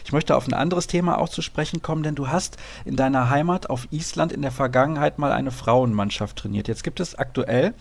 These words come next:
ein sehr prominentes Beispiel, bei dem das auch so ist, dass er jetzt mal eine Frauenmannschaft trainiert, nämlich Michael Biegler. Der hat zuvor nur Männermannschaften trainiert. Erste Frage, hast du schon mehrfach Frauenmannschaften trainiert oder war das eine einmalige Ausnahme sozusagen?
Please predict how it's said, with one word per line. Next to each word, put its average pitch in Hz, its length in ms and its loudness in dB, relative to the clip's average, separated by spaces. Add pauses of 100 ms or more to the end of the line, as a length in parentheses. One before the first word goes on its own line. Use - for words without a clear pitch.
(280)
ein 123 160 0
sehr 127 140 4
prominentes 127 680 0
Beispiel, 127 600 0 (420)
bei - 80 2
dem 135 160 2
das 127 160 2
auch 185 160 4
so - 140 -6
ist, - 260 -4
dass 127 160 0
er 127 100 0
jetzt 123 240 2
mal 127 140 2
eine 120 160 2
Frauenmannschaft 113 720 0
trainiert, 127 360 0
nämlich 135 240 -2
Michael 117 320 0
Biegler. 165 340 -2
Der 123 140 2
hat 135 120 -2
zuvor 160 440 2
nur 180 180 0
Männermannschaften 113 920 2
trainiert. 104 440 -2 (540)
Erste 160 300 2
Frage, 190 600 2
hast - 360 -2
du 196 320 0
schon - 260 -2
mehrfach 170 320 2
Frauenmannschaften 117 800 0
trainiert 143 360 -2
oder 160 300 4
war 156 160 6
das - 280 0
eine 147 380 2
einmalige 139 640 2
Ausnahme 101 480 0
sozusagen? 92 600 -6